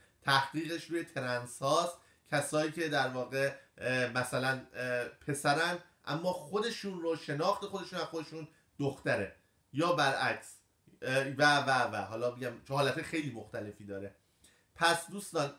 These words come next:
این، اون تست کینزی برای هویت جنسیه و اختصاصاً می‌تونید همتون برید تست رو بدید. حالا سوالای زیاد دیگه ای بوده، سوالای جذابترش، اینا فقط تع-، تعاریف بود، مونده.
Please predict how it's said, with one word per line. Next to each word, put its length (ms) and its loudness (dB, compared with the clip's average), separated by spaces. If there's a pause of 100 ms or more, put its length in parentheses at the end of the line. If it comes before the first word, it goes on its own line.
این، 160 -20
اون 140 -4
تست 280 -2
کینزی 520 -6
برای 420 0
هویت 480 -4
جنسیه 640 -6 (160)
و 160 -4
اختصاصاً 720 -4 (260)
می‌تونید 280 -6
همتون 500 -2
برید 300 -6
تست 320 -4
رو 240 -2
بدید. 360 -8 (560)
حالا 260 2
سوالای 520 0
زیاد 520 0
دیگه 160 -4
ای 80 2
بوده، 460 -4 (180)
سوالای 340 2
جذابترش، 840 2
اینا 200 -8
فقط 280 -4
تع-، 400 0
تعاریف 460 0
بود، 260 -8 (260)
مونده. 760 0